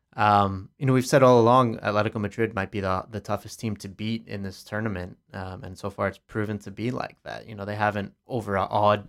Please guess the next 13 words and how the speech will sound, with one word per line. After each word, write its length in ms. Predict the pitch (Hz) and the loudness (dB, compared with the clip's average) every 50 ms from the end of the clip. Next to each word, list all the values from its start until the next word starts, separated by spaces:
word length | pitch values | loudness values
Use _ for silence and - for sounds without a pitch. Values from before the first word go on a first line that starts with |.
| _ _ _ | _ _ _
teams. 300 | - 110 104 107 117 113 | -8 -6 -4 -4 -4 -4
They 100 | 104 95 | -4 -2
haven't 220 | 113 107 98 98 | -2 -2 -2 -2
overwhelmed 580 | 101 104 98 101 92 95 101 104 110 110 104 - | -2 -2 -2 -4 -4 -2 -2 0 0 -2 -4 -8
teams. 340 | - 101 101 104 120 - - | -10 -8 -8 -8 -8 -10 -12
You 60 | 98 | -12
know, 100 | 95 98 | -12 -12
they've 200 | 98 95 95 - | -12 -12 -12 -10
won 160 | 98 98 98 | -8 -8 -6
on 120 | 101 101 101 | -6 -6 -6
away 280 | 95 92 104 113 120 | -4 -2 -2 -2 0
goals. 480 | - 101 101 104 117 143 151 - - - _ _ _ _ _ _ _ _ _ _ _ | 0 0 0 2 2 0 0 -2 -8 -18 _ _ _ _ _ _ _ _ _ _ _
Um, 540 | - 98 95 98 95 95 95 95 95 92 | -2 0 2 2 2 2 0 -2 -8 -12